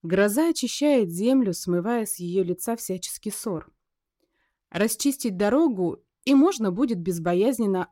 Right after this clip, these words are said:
отпустить на волю Шидани, давшую обещание быть рядом с грозовым сумраком,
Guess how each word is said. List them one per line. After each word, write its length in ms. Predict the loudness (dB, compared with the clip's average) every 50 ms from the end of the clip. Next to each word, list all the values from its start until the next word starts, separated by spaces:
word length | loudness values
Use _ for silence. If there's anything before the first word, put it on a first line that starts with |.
| _
отпустить 600 | -10 -10 -10 _ -8 -10 -10 -8 -8 -8 -8 -6 -4
на 140 | -4 -4 -2
волю 240 | -2 -2 -4 -4
Шидани, 600 | -4 -6 -6 -6 -4 -4 -2 -2 -2 -2 -4 -6 -10 _ _ _ _ _ _ _
давшую 420 | -4 -2 -2 -2 -2 -4 -6 -6 -6
обещание 580 | -6 -6 -8 -10 -8 -6 -4 -4 -2 -2 -4
быть 200 | -4 -6 -8 -8
рядом 320 | -4 -4 -4 -4 -4 -4 -6
с 80 | -6
грозовым 480 | -8 -10 -10 -8 -6 -6 -6 -6 -6 -6
сумраком, 680 | -6 -6 -4 -2 -2 0 -2 -4 -6 -8 -8 -10 -10